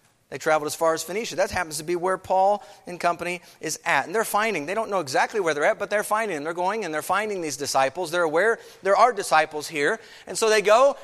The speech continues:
and they track them down. They spend seven days in this believing community with these brethren. Now, there are two events here,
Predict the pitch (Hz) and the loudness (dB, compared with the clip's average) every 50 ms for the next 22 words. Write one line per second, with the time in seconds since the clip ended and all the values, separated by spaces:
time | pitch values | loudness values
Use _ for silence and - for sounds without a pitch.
0 | - - - 190 190 180 - - 208 202 202 - - 190 185 170 185 220 247 240 | -10 -6 -2 -2 0 0 2 4 4 4 4 2 -2 -4 0 2 2 2 2 2
1 | 226 208 - - 226 220 214 - - 220 220 214 220 214 233 254 277 220 151 147 | 0 0 0 0 0 0 0 2 4 4 4 2 2 2 2 4 4 2 2 -2
2 | 135 - - - - - _ _ _ _ _ _ _ _ _ _ _ _ _ _ | -4 -6 -8 -10 -10 -14 _ _ _ _ _ _ _ _ _ _ _ _ _ _
3 | _ _ _ _ _ _ _ _ _ - 175 180 180 165 143 160 175 196 208 202 | _ _ _ _ _ _ _ _ _ -6 -4 -2 -2 -2 0 0 2 2 2 2
4 | 202 196 180 208 196 226 254 262 254 160 - - _ _ _ _ _ _ _ _ | -2 -2 -4 -2 -2 -2 -2 -2 -4 -8 -10 -14 _ _ _ _ _ _ _ _
5 | _ _ _ _ _ _ _ _ _ _ _ _ _ - - - 139 156 - 190 | _ _ _ _ _ _ _ _ _ _ _ _ _ -20 -8 -4 -4 -2 0 -2
6 | 190 160 165 208 226 220 147 131 104 95 - _ _ _ _ _ _ _ _ _ | -2 2 4 4 4 4 4 0 -8 -16 -20 _ _ _ _ _ _ _ _ _
7 | - _ 220 233 220 226 214 208 202 - 311 330 320 214 160 190 208 226 202 - | -12 _ 0 2 4 6 6 4 4 2 0 2 2 2 4 4 2 2 2 0
8 | - 196 185 175 175 | 0 0 2 0 0